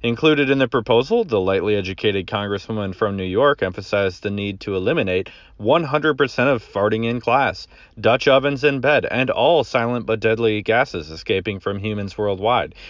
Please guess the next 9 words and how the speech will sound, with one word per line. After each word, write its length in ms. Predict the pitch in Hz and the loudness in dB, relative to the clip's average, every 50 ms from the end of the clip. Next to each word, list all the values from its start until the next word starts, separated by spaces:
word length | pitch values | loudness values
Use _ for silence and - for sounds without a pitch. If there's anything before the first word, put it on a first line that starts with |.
| - - - | -14 -6 0
in 80 | 135 | 2
an 160 | 139 131 123 | 2 4 4
effort 320 | 127 160 - - 107 117 - | 2 2 2 2 0 0 0
to 120 | - 110 | -2 -2
lower 420 | 104 104 104 104 107 104 101 101 90 | -2 0 0 2 2 2 0 0 -2
greenhouse 560 | 90 95 95 92 90 90 90 85 82 - - | -4 -6 -6 -4 -4 -4 -4 -6 -6 -4 -4
gases 420 | 104 101 113 117 - 98 92 - | -2 -2 -2 -2 -4 -8 -10 -10
to 180 | - - 101 95 | -10 -8 -8 -8
zero. 460 | 95 92 101 143 196 214 117 - - | -6 -2 2 4 4 4 2 0 -4